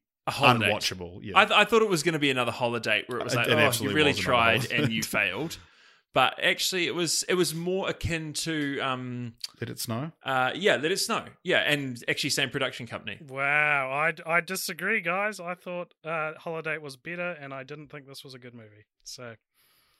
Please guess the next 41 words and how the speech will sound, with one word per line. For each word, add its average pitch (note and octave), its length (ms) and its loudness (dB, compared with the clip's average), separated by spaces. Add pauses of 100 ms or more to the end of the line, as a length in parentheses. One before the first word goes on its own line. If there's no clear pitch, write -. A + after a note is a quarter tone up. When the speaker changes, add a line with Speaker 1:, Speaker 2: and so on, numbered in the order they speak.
(380)
Speaker 2:
That's F#3+ 220 4
interesting A#3+ 260 4
that G#3+ 60 6
you G3+ 60 8
Speaker 3:
that's E3+ 80 4
Speaker 2:
thought E3+ 80 8
Speaker 3:
the - 60 6
Speaker 2:
Holiday A#2 420 6
was F2+ 180 -6
better. E3+ 180 -6
Speaker 3:
disap-, - 260 -4 (800)
I D#3 80 0
think G3+ 300 4
I, E3 220 4 (100)
uh, E3+ 140 2
the E3+ 140 0
memory F#3 420 4
I D#3 140 8
have C#3 220 2
of C3+ 120 -6
Holiday A#2 520 -8 (360)
Speaker 2:
Yeah, E3 200 10
Speaker 3:
is F3 60 8
Speaker 2:
but, F3+ 180 10
Speaker 3:
better C3+ 220 -2
Speaker 2:
but A#2+ 60 -12
Speaker 3:
than E3+ 100 10
Speaker 2:
also F3 540 12
Speaker 3:
<laughs> C#3+ 160 4
Speaker 2:
we D3+ 160 12
thought E3 360 10
the C#3+ 180 4
Princess B2+ 460 6
Switch C#3+ 260 0
movies F#2+ 360 -2
were F2+ 60 -12
fun. E2+ 360 -12 (720)
Speaker 3:
Hmm. A#2+ 260 -14 (180)
Well, A3+ 360 6
I'd A#3 140 6
like, B3 260 8